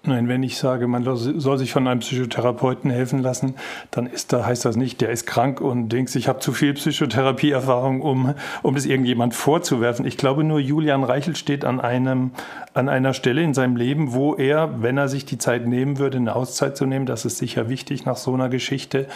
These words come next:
dass man einfach mal ein halbes Jahr raus ist und wirklich von außen auf sein Leben guckt. Vielleicht der Therapeut muss, muss nicht mal ein Profi sein, es müssen vielleicht wohlmeinende Leute sein. Es sollten nicht die Twitter-Follower, die Fans oder Feinde sein. Äh,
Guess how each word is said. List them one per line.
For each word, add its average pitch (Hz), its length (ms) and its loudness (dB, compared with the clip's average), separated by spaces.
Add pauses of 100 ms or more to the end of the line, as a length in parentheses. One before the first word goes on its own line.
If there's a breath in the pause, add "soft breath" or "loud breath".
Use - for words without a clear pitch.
(300 loud breath)
dass 117 180 -2
man 120 180 0
einfach 123 280 -2
mal 120 180 2
ein 123 140 0
halbes 117 320 -2
Jahr 113 140 2
raus 110 340 0
ist 139 180 -4
und 127 160 0
wirklich 117 220 -4
von 127 160 0
außen 135 320 0
auf 123 100 -2
sein 120 200 0
Leben 139 400 0
guckt. - 300 -6
Vielleicht 120 360 -2 (400 loud breath)
der 117 180 -2
Therapeut 123 580 2
muss, - 520 -2
muss 156 340 0
nicht 143 160 0
mal 135 120 4
ein 117 60 -2
Profi 139 300 0
sein, 131 200 2
es 123 100 -4
müssen 127 240 -2
vielleicht 120 340 -4
wohlmeinende 139 800 2
Leute 135 400 0
sein. 135 200 4
Es 131 100 0
sollten 143 260 2
nicht 165 260 -2
die 151 140 -2
Twitter-Follower, 123 1800 0
die 117 160 -2
Fans 123 420 -2
oder 123 140 2
Feinde 123 400 0
sein. 117 380 0 (100)
Äh, 123 200 -2